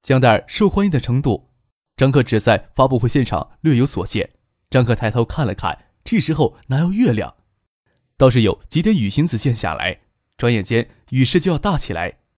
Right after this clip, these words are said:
草坡上依偎的学生恋人们瞬间牵手四处奔散，另寻地方幽会。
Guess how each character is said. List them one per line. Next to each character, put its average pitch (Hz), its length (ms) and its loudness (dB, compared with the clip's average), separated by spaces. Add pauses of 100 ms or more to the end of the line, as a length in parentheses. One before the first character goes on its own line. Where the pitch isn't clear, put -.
(200)
草 - 240 0
坡 139 120 6
上 131 300 0
依 196 140 -2
偎 190 80 4
的 113 100 0
学 120 160 0
生 165 160 0
恋 180 140 2
人 107 120 0
们 92 220 -4 (140)
瞬 139 200 2
间 127 360 0
牵 156 200 0
手 113 140 0
四 - 180 -2
处 113 140 -2
奔 127 180 0
散， - 300 -4 (460)
另 135 120 4
寻 123 160 2
地 127 140 0
方 117 180 0
幽 123 140 2
会。 - 300 -4